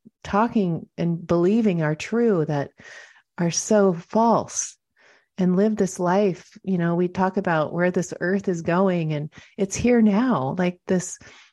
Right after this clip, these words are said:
expanded consciousness, this five D, you know, l-, all love. That's all it is. We're just, you just need to break away from those,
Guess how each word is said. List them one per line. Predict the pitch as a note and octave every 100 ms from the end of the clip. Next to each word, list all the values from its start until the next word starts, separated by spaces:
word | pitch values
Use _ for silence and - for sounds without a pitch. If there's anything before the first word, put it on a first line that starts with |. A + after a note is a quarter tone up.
| _ _ _ G3+
expanded | F#3+ - G3 G#3 G#3+ G3
consciousness, | - F#3 G3+ G3+ - D3 -
this | D#3+ -
five | F#3+ F#3+ G3+ G3
D, | G3+ F#3 D3 C3 - - _ -
you | F3
know, | D3+ D3 D3+ - - -
l-, | D#3+
all | - G3 G#3+
love. | F#3+ G3 E3 C#3+ D#3+
That's | G#3 G#3+
all | - A#3+
it | A#3+
is. | B3+ G#3 C3+ - - _ _ -
We're | G#3
just, | A3+ - - _
you | - G3+
just | G#3 A3+ A#3
need | G#3+
to |
break | F#3 F#3+ G#3
away | G3+ F#3+ G#3
from | G#3 F3+
those, | E3 E3 E3 -